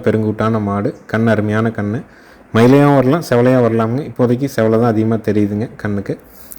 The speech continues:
கால் அணைக்காம கறந்துக்கலாம். மாடு கண்ணு ரெண்டும் சுழி சுத்தம். ஆண்கள் பெண்கள் பிடிச்சிக்கலாம். ஆண்கள் பெண்கள் பால் கறந்துக்கலாம். பாலோட அளவீடு காலையில ரெண்டரை, சாயங்காலம் ரெண்டரை, அஞ்சு லிட்டர் பால் பீச்சுங்க. ஈத்து மூணாம் ஈத்து,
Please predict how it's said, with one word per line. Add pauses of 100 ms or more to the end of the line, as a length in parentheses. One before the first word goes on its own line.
கால்
அணைக்காம
கறந்துக்கலாம். (160)
மாடு
கண்ணு
ரெண்டும்
சுழி
சுத்தம். (200)
ஆண்கள்
பெண்கள்
பிடிச்சிக்கலாம்.
ஆண்கள்
பெண்கள்
பால்
கறந்துக்கலாம். (460)
பாலோட (120)
அளவீடு (160)
காலையில
ரெண்டரை,
சாயங்காலம்
ரெண்டரை,
அஞ்சு
லிட்டர்
பால்
பீச்சுங்க. (800)
ஈத்து (200)
மூணாம்
ஈத்து,